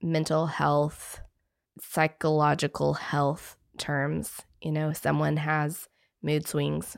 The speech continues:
we refer to them as bipolar. We,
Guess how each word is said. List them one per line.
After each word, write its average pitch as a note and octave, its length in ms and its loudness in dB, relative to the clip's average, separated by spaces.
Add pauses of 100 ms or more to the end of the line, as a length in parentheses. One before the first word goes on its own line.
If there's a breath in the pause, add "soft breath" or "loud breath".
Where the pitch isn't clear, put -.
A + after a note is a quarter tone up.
we D3+ 140 2
refer C#3+ 280 0
to - 120 -10
them C#3+ 180 -2
as C3+ 120 -4
bipolar. D3 640 0 (560)
We, D3 600 0